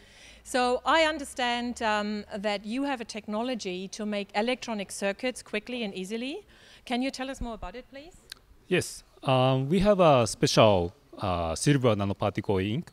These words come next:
Speaker 2: which allows, uh, anybody to make a circuit by either pen or, uh, with a print, inkjet printer, regular inkjet printer. So if you load the ink to the pen,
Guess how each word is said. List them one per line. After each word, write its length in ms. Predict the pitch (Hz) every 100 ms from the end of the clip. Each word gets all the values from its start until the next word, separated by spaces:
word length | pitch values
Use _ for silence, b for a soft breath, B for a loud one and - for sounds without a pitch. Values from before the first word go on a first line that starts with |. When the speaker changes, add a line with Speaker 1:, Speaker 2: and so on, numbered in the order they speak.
| -
Speaker 2:
which 220 | 113 -
allows, 560 | 107 95 98 92 - -
uh, 220 | - 98 110
anybody 400 | 110 117 98 - -
to 160 | 104 92
make 200 | 98 98
a 20 |
circuit 500 | 101 - 113 156 165 - B B B
by 180 | 107 113
either 320 | 110 117 101
pen 460 | - 120 123 139 143 - -
or, 480 | 127 95 90 87 87 -
uh, 220 | 104 92
with 160 | 107 101
a 60 | 98
print, 300 | - 131 -
inkjet 300 | 110 104 -
printer, 360 | - 147 113 92
regular 260 | 104 104 90
inkjet 280 | 92 101 -
printer. 340 | - 139 113 - _ b b b b b
So 160 | -
if 180 | 156 165
you 260 | 208 196 185
load 400 | 123 143 151 98 123 - 175
the 360 | 147 110 101 95 - -
ink 300 | 113 107 -
to 180 | 113
the 160 | 95 98
pen, 440 | - 147 123 95